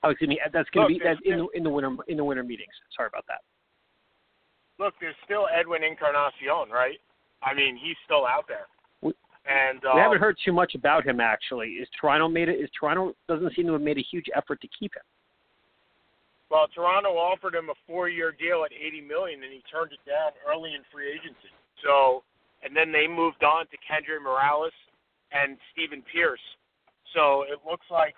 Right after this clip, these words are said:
Speaker 2: they are out of the Edwin Encarnacion sweepstakes, and they want a little bit less payroll on that. Encarnacion is a four, he wants a four-year,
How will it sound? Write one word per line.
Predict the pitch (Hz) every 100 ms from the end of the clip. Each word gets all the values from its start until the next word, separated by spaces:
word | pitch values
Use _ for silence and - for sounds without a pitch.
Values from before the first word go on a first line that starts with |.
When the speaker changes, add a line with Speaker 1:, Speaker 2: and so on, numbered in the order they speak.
| _
Speaker 2:
they | 147 170
are | 151 - 135
out | 151 170 -
of | 139 -
the | 135
Edwin | 143 156 143
Encarnacion | 139 147 151 139 139 143 - 135 151 165 147 _ _ _ _ _ _ _
sweepstakes, | 147 185 - - 123 - - -
and | 139 131 131 131 _ _ _ _ _ _ _
they | 143
want | 147 151 151
a | 143
little | 139 156 165
bit | 151 147 -
less | 139 156 151 _
payroll | 156 185 156 117 104 - _ _ _ 131
on | 131
that. | 135 139 139
Encarnacion | 165 170 160 147 147 - 139 175
is | 147 131
a | 127 - _
four, | 160 160 - _ _
he | 170
wants | 175 165 143
a | 123 _
four-year, | 175 175 160 160